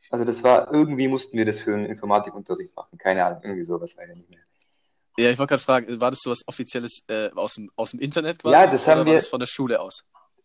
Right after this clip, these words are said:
Speaker 1: Ich weiß es nicht, technisch, keine Ahnung. Wir konnten zu Hause drauf,
Speaker 2: Mhm.
Speaker 1: muss Internet sein. Wir
Speaker 2: Mhm.
Speaker 1: konnten ja zu Hause drauf, von, von zu Hause
Speaker 2: Ja,
Speaker 1: aus
Speaker 2: okay.
Speaker 1: drauf zugreifen, so rum.
Speaker 2: Mhm, mhm,
Speaker 1: Auf
Speaker 2: mhm.
Speaker 1: jeden Fall, ähm,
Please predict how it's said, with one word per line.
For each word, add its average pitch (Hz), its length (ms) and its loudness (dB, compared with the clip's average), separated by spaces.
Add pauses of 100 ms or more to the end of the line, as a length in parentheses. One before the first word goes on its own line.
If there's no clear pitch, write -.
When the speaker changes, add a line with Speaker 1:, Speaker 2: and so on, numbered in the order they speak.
(300)
Speaker 1:
Ich - 220 -16
weiß - 220 -12
es 101 120 -16
nicht, - 240 -10 (220)
technisch, 110 460 -10
keine 110 260 0
Ahnung. 110 180 0
Wir 110 120 -6
konnten 120 240 -4
zu 123 120 -2
Hause 123 200 4
drauf, 127 280 -2 (280)
Speaker 2:
Mhm. 104 100 -10
Speaker 1:
muss 123 160 -4
Internet 107 380 -6
sein. 95 180 -2
Wir 123 60 -8
Speaker 2:
Mhm. 135 100 -10
Speaker 1:
konnten 113 160 0
ja 110 60 0
zu - 120 0
Hause 104 220 0
drauf, 95 200 -4 (200)
von, 104 320 -6
von 131 180 0
zu 117 140 -6
Hause 120 220 4
Speaker 2:
Ja, 117 100 6
Speaker 1:
aus 110 160 2
Speaker 2:
okay. 120 80 -2
Speaker 1:
drauf 101 160 -2
zugreifen, 98 540 -8
so 92 100 -12
rum. 90 160 -18 (640)
Speaker 2:
Mhm, 131 260 -10
mhm, 131 240 -12
Speaker 1:
Auf 107 160 2
Speaker 2:
mhm. 123 60 4
Speaker 1:
jeden 135 140 4
Fall, 120 380 4
ähm, 107 440 4